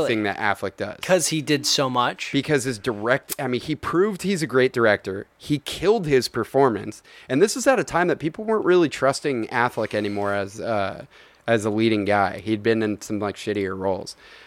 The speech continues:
Speaker 1: Um, and he gets away with it in the end. If we're talking about Doug McCrae, like, Doug McCrae is, like,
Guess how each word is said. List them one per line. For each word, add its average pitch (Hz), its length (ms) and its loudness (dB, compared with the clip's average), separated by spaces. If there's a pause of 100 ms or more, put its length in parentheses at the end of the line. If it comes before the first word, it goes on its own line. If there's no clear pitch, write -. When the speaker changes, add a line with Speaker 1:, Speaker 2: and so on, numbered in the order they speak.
(140)
Speaker 1:
Um, 139 420 2 (380)
and 185 80 6
he 254 60 2
gets 330 220 2
away 190 340 4
with 294 180 2
it 151 140 4
in 127 140 2
the 110 120 -2
end. 101 140 -4
If 120 100 -6
we're 185 80 2
talking 247 320 -6
about 175 220 2
Doug 143 180 4
McCrae, 160 540 2
like, 107 160 -4
Doug 143 180 4
McCrae 165 420 2
is, 135 200 2
like, 120 180 4